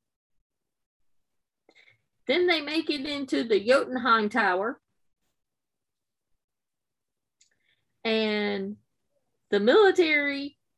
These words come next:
calls for a Humvee to try to break down the door. First of all, that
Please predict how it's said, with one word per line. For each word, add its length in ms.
calls 460
for 220
a 140
Humvee 680
to 100
try 440
to 200
break 320
down 280
the 80
door. 320
First 240
of 80
all, 380
that 240